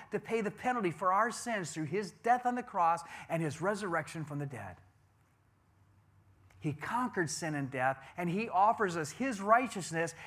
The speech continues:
if we will acknowledge our sin, or in other words, become poor in spirit. Now, I know that, uh,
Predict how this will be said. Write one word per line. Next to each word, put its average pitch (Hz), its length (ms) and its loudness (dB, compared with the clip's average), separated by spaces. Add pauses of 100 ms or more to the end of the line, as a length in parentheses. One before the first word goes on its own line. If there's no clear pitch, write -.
(180)
if 311 400 4
we 196 140 2
will 175 220 2
acknowledge 185 520 4
our 220 140 4
sin, 139 460 -4
or 151 160 0
in 156 100 -2 (100)
other 208 240 2
words, 104 480 -6 (300)
become 135 640 -6 (380)
poor 110 440 -10 (160)
in 127 60 -12
spirit. 120 460 -12 (2250)
Now, 143 80 6
I 160 60 4
know 190 220 6
that, 175 160 4
uh, 139 260 6